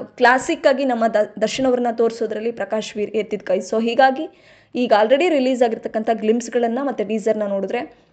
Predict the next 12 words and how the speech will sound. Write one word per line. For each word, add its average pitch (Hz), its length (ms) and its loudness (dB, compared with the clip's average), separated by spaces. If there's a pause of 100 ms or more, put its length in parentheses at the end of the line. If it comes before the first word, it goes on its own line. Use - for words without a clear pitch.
(140)
ಅದ್ಭುತವಾಗಿರುತ್ತೆ 220 720 2
ಸಿನಿಮಾ 214 340 -6
ಅನ್ನೋದು 196 240 -4
ಗೊತ್ತಾಗುತ್ತೆ. 196 640 -6 (360)
ಆ, 220 200 0
ಸಿನಿಮಾದಲ್ಲೊಂದು, 247 1000 4
ಆ, 208 520 -8
ಲಾಸ್ಟಿಗೆ 233 540 0
ಟೀಸರ್‌ನಲ್ಲಿ 240 640 0
ಒಂದು 220 160 -4
ಡೈಲಾಗ್ 208 360 0
ಇದೆ, 208 280 0